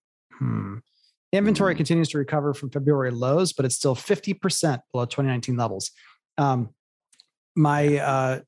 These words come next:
Speaker 1: new acquaintance, uh, I'll be going on his show soon, Mike Samuelson, yeah, from Altos Research. And right now there's, we need another six hundred thousand homes to get on the market nationally to get back to normal.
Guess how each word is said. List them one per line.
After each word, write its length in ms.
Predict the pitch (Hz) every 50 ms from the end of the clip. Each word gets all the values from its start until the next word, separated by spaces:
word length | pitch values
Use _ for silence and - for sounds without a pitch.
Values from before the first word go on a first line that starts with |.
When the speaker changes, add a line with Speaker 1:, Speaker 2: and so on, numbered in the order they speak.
| _ _ -
Speaker 1:
new 240 | 180 170 180 190 185
acquaintance, 680 | 160 - 180 156 151 156 151 139 - - - - - - -
uh, 220 | 139 131 131 135
I'll 120 | 143 143 143
be 120 | 135 147
going 160 | 139 151 139
on 100 | 135 131 127
his 100 | 123 123
show 180 | - 151 131
soon, 360 | 127 - - 147 139 131 131 131 _ -
Mike 120 | 165 156
Samuelson, 560 | - - 190 170 156 139 - 151 143 143 139 143
yeah, 220 | 139 135 117 104
from 180 | - - 131 131
Altos 360 | 135 131 127 - 127 117 -
Research. 520 | 127 113 - - - - - - - - - - - - _ _ -
And 340 | 151 147 147 139 139 135 123 - _ _ -
right 140 | 185 196 190
now 180 | 180 175 165
there's, 460 | 156 151 147 139 131 - - - - -
we 240 | - 175 165 185 185
need 340 | 180 180 185 185 180 165
another 840 | 165 151 - 151 143 147 151 151 147 151 147 143 143 139 139 135 127 - _ _ _ _ _ _ _ -
six 360 | - - - - 185 - -
hundred 360 | - 196 185 180 156 147 127
thousand 400 | - 135 127 131 139 131 139 127
homes 400 | 120 113 127 123 120 120 120 -
to 80 | - 131
get 140 | 120 131 123
on 120 | 120 120
the 60 | 120
market 460 | 117 113 113 113 110 - 117 107 110 - _ -
nationally 680 | 143 131 120 117 117 - - - 110 107 107 113 113 107 -
to 100 | - 127
get 200 | 120 123 113 113 -
back 180 | 117 110 107 -
to 100 | - 110
normal. 280 | 101 98 101 - _